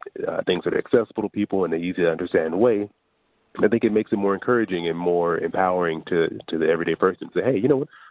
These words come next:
I can do this. I, I, I can figure out what a, what a stock is, what a mutual fund is. I can understand how to set up a budget and, uh, plan out every month how I'm going to spend my money."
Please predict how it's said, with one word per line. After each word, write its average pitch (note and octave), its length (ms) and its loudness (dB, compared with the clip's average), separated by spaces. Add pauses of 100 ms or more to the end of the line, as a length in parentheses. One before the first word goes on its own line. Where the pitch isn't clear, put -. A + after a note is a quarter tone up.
(100)
I D3+ 80 4
can C3+ 100 2
do C#3 120 0
this. - 200 -6
I, G2 220 0
I, A2 300 0
I A#2 40 -4
can F#2 200 -4
figure E2 280 2
out D#2 80 2
what D#2+ 160 0
a, D#2+ 160 0 (580)
what E3+ 160 0
a - 40 -10
stock - 320 2
is, E2 200 -2
what E2+ 100 -6
a E2+ 40 -6
mutual E2+ 360 0
fund E2 220 0
is. E2+ 240 -2
I G2+ 120 2
can G2 140 -2
understand E2+ 420 0 (360)
how F2 140 0
to D#2+ 140 -6
set E2 140 2
up D#2+ 80 -2
a E2 60 0
budget D#2+ 560 0
and, D#2 360 -4
uh, D#2 300 -6
plan E2+ 260 2
out D#2+ 240 0 (280)
every D#2 180 2
month D#2+ 240 0
how D#2+ 140 2
I'm D#2 80 -4
going D#2 180 0
to D2+ 60 -6
spend D#2 220 -2
my D#2 120 -6
money." D#2+ 260 -2